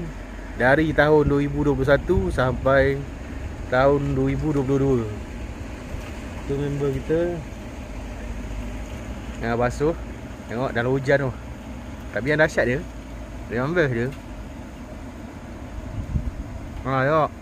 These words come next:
Pada pelekon ni. Ha, pakai baju hujan tu. Pergi membasuh. Singki kat sana.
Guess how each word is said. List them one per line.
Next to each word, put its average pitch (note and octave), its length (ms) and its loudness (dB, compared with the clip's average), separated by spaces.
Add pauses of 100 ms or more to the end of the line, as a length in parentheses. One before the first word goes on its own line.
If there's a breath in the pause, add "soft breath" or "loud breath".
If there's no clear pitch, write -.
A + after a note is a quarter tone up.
(1500)
Pada C#3+ 80 2
pelekon E3+ 400 6
ni. D3+ 120 6 (1600)
Ha, D3 480 8
pakai C3 160 2
baju C#3 160 0
hujan D3 240 8
tu. C#3+ 120 2 (760)
Pergi A#2+ 160 -4
membasuh. C3+ 520 2 (760)
Singki D#3 320 0
kat D3+ 160 4
sana. D#3 240 4